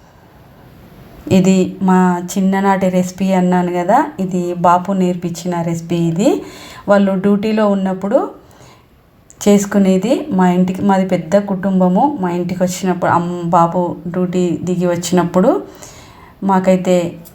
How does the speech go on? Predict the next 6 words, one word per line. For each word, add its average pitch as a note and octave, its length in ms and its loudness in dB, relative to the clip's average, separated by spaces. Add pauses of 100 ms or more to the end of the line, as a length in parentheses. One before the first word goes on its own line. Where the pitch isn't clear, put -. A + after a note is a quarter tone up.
ఇవి F#3+ 140 0 (720)
కొన్ని G3+ 240 2
కొన్ని F#3+ 220 0 (380)
రెసిపీస్ F#3+ 480 0
అయితే F#3 240 2 (260)
చెప్పేది. F#3 480 0